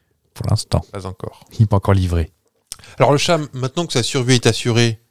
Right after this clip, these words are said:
Speaker 2: parce qu'il vit, euh, co-, cositement dans, dans un salon,
Speaker 1: En
Speaker 2: en
Speaker 1: se frottant
Speaker 2: frisant,
Speaker 1: les moustaches.
Speaker 2: en se frisant les moustaches, même. Il a un petit babyliss pour les, pour les redresser. Euh, l'animal va vers plus d'autonomie et d'indépendance, parce que maintenant, il a, on lui offre la bouffe sur
Speaker 1: Oui.
Speaker 2: un plateau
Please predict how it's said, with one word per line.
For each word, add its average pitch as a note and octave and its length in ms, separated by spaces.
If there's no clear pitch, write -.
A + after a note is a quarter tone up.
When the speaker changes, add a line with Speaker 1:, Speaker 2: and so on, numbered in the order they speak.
Speaker 2:
parce G2+ 140
qu'il G2+ 200
vit, G#2+ 260
euh, F#2+ 140
co-, - 360
cositement C#3+ 800
dans, A2+ 200
dans A2 240
un A2+ 60
salon, B2 580
Speaker 1:
En G#2 40
Speaker 2:
en - 20
Speaker 1:
se - 80
frottant C3+ 200
Speaker 2:
frisant, B2+ 120
Speaker 1:
les A2+ 60
moustaches. A2 260
Speaker 2:
en D3+ 80
se F3+ 40
frisant E3+ 280
les C#3 80
moustaches, - 680
même. G#2 200
Il B2+ 200
a A#2+ 40
un A#2 40
petit D#3 160
babyliss C#3+ 560
pour A#2+ 180
les, A2 240
pour A2+ 160
les A#2+ 100
redresser. A#2 600
Euh, C3+ 160
l'animal E3+ 580
va B2 320
vers A#2+ 220
plus G3 320
d'autonomie D#3 640
et D3 60
d'indépendance, A#2 1040
parce - 140
que - 100
maintenant, G2 280
il F2+ 100
a, D#2+ 280
on E2 120
lui F2 140
offre F2+ 240
la E2 120
bouffe F#2+ 380
sur D3+ 220
Speaker 1:
Oui. - 60
Speaker 2:
un - 20
plateau D#3 520